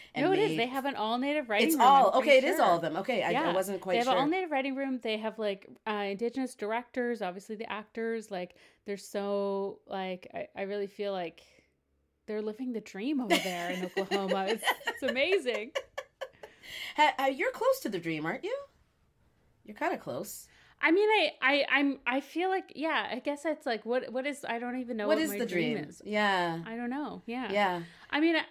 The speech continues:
Speaker 2: I, yeah, I don't really know. I, I don't, I've never had, like, a goal or, like,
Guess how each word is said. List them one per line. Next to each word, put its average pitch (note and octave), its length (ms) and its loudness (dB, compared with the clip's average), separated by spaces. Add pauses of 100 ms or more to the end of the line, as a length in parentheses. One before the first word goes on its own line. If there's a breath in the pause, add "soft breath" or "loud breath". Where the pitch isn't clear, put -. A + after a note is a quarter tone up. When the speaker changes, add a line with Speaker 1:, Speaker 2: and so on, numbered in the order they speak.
Speaker 2:
I, B3+ 120 -4
yeah, C4+ 200 -4
I C4+ 40 -2
don't C4 180 -6
really C#4 200 -4
know. B3+ 320 -6 (160)
I, A3 320 -6
I G#3+ 120 -6
don't, A3 200 -6
I've A3+ 140 -4
never C4 300 2
had, G#3 400 0
like, F3+ 320 -6 (160)
a G3+ 100 -8
goal F#3 680 -4 (280)
or, G3+ 180 -4
like, E3+ 460 -8